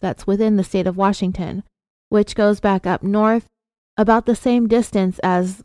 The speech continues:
ninety-five back up to Pullman. So the suspect did not take that direct route that goes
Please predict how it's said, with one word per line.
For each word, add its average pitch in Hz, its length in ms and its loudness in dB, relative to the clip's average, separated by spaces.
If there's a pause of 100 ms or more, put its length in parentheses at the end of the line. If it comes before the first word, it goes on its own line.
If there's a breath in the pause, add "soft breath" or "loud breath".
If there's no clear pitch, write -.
(220)
ninety-five 185 920 0
back 180 200 0
up 175 140 -2
to 180 80 -6
Pullman. 190 540 -2 (680 loud breath)
So 247 140 2
the 240 140 2
suspect - 640 -2
did 220 140 2
not 220 260 0
take 262 300 -4
that 208 260 -2
direct 196 420 -2
route 220 340 0
that 180 200 -4
goes 185 340 0